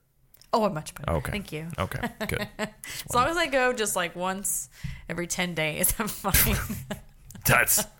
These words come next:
Speaker 2: that's it, guys. Just once every ten days.
Speaker 1: It's just right down the road. Not really, but it's not that
Speaker 2: And our
Speaker 1: far.
Speaker 2: daughter every single day goes, "Go to Disney." I'm like, "You're, you're not gonna be spoiled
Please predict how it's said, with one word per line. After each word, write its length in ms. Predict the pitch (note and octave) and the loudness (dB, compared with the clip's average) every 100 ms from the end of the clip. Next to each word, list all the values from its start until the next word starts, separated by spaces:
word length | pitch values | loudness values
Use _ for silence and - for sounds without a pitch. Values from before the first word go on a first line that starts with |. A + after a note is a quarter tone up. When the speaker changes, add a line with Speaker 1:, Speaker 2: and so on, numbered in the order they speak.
| - - - | -10 -8 0
Speaker 2:
that's 260 | F2 F2 - | 4 6 6
it, 160 | F2+ | 6
guys. 260 | - B1+ A#1+ | 2 0 0
Just 200 | E2+ - | -4 0
once 320 | F2+ B2 B2 A2+ | 4 6 6 4
every 280 | G2+ G#2+ | 4 4
ten 240 | F#2+ F#2 F2 | 4 2 2
days. 240 | E2 D#2 | 0 0
Speaker 1:
It's 140 | - - | 0 0
just 200 | - E4+ | 0 0
right 100 | D4+ | -2
down 160 | C4+ | -2
the 100 | G#3+ | -2
road. 380 | F#3 G3 F3+ F3+ | -2 -2 -2 -4
Not 200 | E3+ - | -4 -4
really, 320 | C#3+ C#3 E3+ - | -4 -4 -8 -6
but 220 | E2 - - - _ | -6 -6 -14 -20 _
it's 200 | D4 - | -18 -6
not 100 | C4+ | -2
that 140 | G3 A2 | 2 6
Speaker 2:
And 100 | D3 | 8
our 80 | G2+ | 8
Speaker 1:
far. 100 | A2+ | 8
Speaker 2:
daughter 140 | G#2 | 8
every 180 | F#2 F2 | 6 4
single 160 | F#2 F2 | 4 4
day 160 | F2 | 4
goes, 180 | F2 E2+ | 4 4
"Go 160 | - A2 | 4 4
to 160 | G3 | 4
Disney." 640 | G3 D4+ E4+ B3 C3+ F#2+ | 2 2 4 4 6 6
I'm 100 | F2 | 6
like, 140 | E2+ E2+ | 2 2
"You're, 320 | G#2+ A2+ G1+ | 2 2 2
you're 140 | G2+ | 0
not 200 | A#2 - - | 0 0 -2
gonna 120 | - | -4
be 100 | - | -4
spoiled 400 | - - - | -4 -2 0